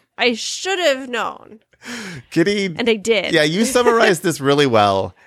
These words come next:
Speaker 2: It is that game that I can play competitively and in a mode where it's like, if I play sealed,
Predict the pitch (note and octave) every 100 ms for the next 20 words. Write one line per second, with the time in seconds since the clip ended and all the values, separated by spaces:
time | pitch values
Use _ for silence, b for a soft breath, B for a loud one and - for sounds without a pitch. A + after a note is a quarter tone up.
0 | b b C3+ D3 E3 F3+ E3+ C#3+ C#3+ C#3
1 | - A#2+ A2+ A2 G#2+ G#2+ G#2 A2 B2 C3+
2 | A#2+ - _ - C#3 C3+ C#3+ C#3 C#3 C3
3 | A2+ G#2 F#2+ F#2+ F2+ E2+ - b b b
4 | _ B2+ B2 A#2+ A#2 A2 G2+ - _ _
5 | _ _ C#3+ C3+ C3 C3+ D#3 F3 C#3+ C3+
6 | B2+ B2 A#2+ - A#2+ C3+ C3 D3 C3 -
7 | C#3+ D#3+ F3+